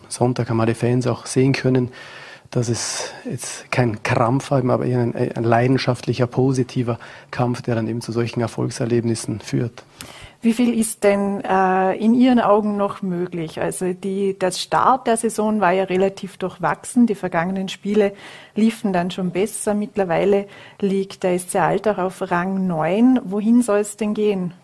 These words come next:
Speaker 2: bestenfalls am Ende der Saison?
Speaker 1: Ich lege mich da ungern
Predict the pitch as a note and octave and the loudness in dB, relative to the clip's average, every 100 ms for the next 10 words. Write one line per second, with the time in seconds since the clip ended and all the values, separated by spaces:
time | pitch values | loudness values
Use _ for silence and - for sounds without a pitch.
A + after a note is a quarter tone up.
0 | _ F3+ F3+ - F#3+ E3+ D#3+ E3+ F#3 - | _ -4 -4 -6 -6 -2 -2 -2 -4 -4
1 | F#3 F3+ F3 F3 - E3+ F3+ F3+ E3 C3 | -4 -2 -4 -6 -8 -6 -4 -6 -8 -10
2 | - _ _ - - _ _ _ _ _ | -12 _ _ -20 -20 _ _ _ _ _
3 | - - - - D#3 D3+ C3 C3 C3 B2 | -20 -20 -12 0 4 4 4 4 4 6
4 | A#2+ A#2 | 6 4